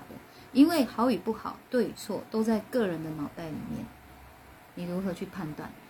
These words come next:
你如何去判断人家脑袋里的东西，然后都要照着人家脑袋里的东西去活呢？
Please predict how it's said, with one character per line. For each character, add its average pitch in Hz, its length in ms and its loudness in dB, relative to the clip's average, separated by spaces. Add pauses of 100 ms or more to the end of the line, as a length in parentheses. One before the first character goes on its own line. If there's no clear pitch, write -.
(160)
你 196 120 0
如 208 140 6
何 233 160 6
去 226 200 -2
判 233 240 4
断 214 160 4
人 180 140 0
家 185 160 -2
脑 190 160 -2
袋 175 180 -6
里 151 140 -4
的 131 80 -4
东 151 200 -8
西， 147 300 -6 (120)
然 180 100 -2
后 226 160 4
都 220 100 0
要 208 120 2
照 202 180 0
着 175 100 -4
人 160 200 -4
家 175 140 -6
脑 160 160 -2
袋 175 160 -8
里 147 120 -4
的 143 80 -8
东 160 180 -8
西 156 140 -10
去 - 160 -10
活 - 220 -14
呢？ - 200 -8